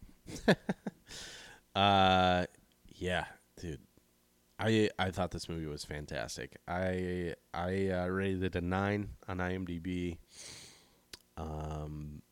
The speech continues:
I really wanna watch it again. And it just, it, there, it runs that risk. There's dream sequences involved, and dream sequences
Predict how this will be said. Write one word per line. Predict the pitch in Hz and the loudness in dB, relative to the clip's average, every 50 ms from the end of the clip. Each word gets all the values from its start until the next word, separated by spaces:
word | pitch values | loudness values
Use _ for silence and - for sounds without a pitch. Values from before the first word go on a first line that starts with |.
| _ _ | _ _
I | - 90 | -4 -2
really | 90 87 87 87 87 85 | 0 2 2 2 2 2
wanna | 82 80 80 80 | 0 0 -2 -2
watch | 78 78 78 - - | -2 -2 -4 -4 -6
it | 82 78 | -10 -10
again. | 76 - 80 78 78 78 78 78 78 76 _ _ _ _ _ - - - - _ _ _ _ _ - | -6 -6 -4 -4 -4 -4 -4 -6 -8 -10 _ _ _ _ _ -20 -20 -20 -20 _ _ _ _ _ -2
And | 101 104 104 104 | 0 2 4 4
it | 104 101 98 | 4 2 2
just, | - 117 113 - - - - _ _ _ - | 2 0 2 2 0 -2 -6 _ _ _ -4
it, | - 113 113 107 _ _ _ _ _ _ _ _ _ _ _ _ _ _ _ _ _ - | 0 0 0 0 _ _ _ _ _ _ _ _ _ _ _ _ _ _ _ _ _ -10
there, | 104 110 117 113 113 113 110 110 - - | -2 4 6 8 8 8 8 6 4 2
it | 113 107 101 - | 0 0 0 -2
runs | 117 107 104 113 117 131 147 160 165 170 175 170 - - - _ - 127 | -2 4 8 10 10 10 10 8 6 2 0 0 -2 -6 -6 _ -6 0
that | 123 117 113 107 - | 4 6 6 4 4
risk. | - 110 107 110 117 123 131 135 - - - - - - - - _ _ _ _ _ _ - | 2 0 4 6 8 8 8 8 4 0 -6 -8 -16 -18 -20 -20 _ _ _ _ _ _ -6
There's | - 82 80 80 - | -6 -4 -4 -6 -8
dream | _ - - 104 110 113 113 113 107 | _ -2 2 2 4 4 4 4 2
sequences | - - 120 107 - 120 110 - - 113 101 113 | 2 2 0 2 2 -2 -2 0 0 0 0 0
involved, | 113 107 113 107 107 107 104 104 104 101 - - - - - - - - _ - | 0 4 6 8 8 10 10 8 6 4 -2 -16 -20 -20 -20 -20 -20 -20 _ -4
and | 104 92 | -4 -2
dream | 87 92 104 117 123 127 | 2 6 6 8 8 6
sequences | 120 - - 123 113 - 123 104 98 - 110 107 101 92 | 6 4 4 2 2 2 0 0 2 2 4 4 4 2